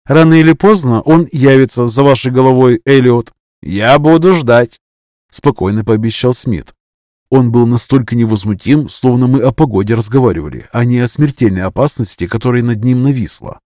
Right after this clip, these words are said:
Кларк был метачеловеком. Он был практически бессмертным, и у него было двести лет опыта диверсионной работы. Так что, несмотря на такс, которая стояла за плечами Смита, в этом противостоянии я бы всё равно поставила на Джона.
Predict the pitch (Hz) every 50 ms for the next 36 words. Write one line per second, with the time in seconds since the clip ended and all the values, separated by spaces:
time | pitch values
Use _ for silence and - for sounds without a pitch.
0 | _ _ - 110 98 101 110 - - 104 110 127 123 104 101 107 120 117 113 123
1 | - - 131 135 131 107 85 92 - - 71 60 55 - _ _ _ _ _ _
2 | _ _ _ - 120 113 117 123 110 101 78 73 - 123 117 - - 120 117 -
3 | - - 123 110 98 131 135 - - - 104 87 98 117 - - 85 71 65 -
4 | _ - 127 131 127 120 110 90 87 120 139 123 113 98 95 92 90 101 139 143
5 | 131 - - 110 104 120 135 - - - 131 127 - 131 - - 113 107 120 120
6 | 123 113 - - 120 120 123 123 123 123 135 147 143 123 107 80 - - 62 58
7 | - _ _ _ _ _ _ _ _ _ _ - 120 113 - - - 123 113 117
8 | 117 110 - 123 113 - 127 135 135 143 135 - - 82 92 101 - - - _
9 | - 131 107 - 120 120 117 - - 123 120 117 113 117 110 101 110 107 120 113
10 | - - 123 117 117 110 - - 117 120 117 107 - 117 98 - - - - 113
11 | 107 104 - 117 110 113 - - 113 113 - - - 117 117 117 120 120 120 123
12 | - - 117 110 120 117 127 120 107 - - 123 107 107 101 117 131 135 131 143
13 | - - - 120 123 120 123 123 123 92 120 127 135 120 - - 107 80 73 69
14 | - - _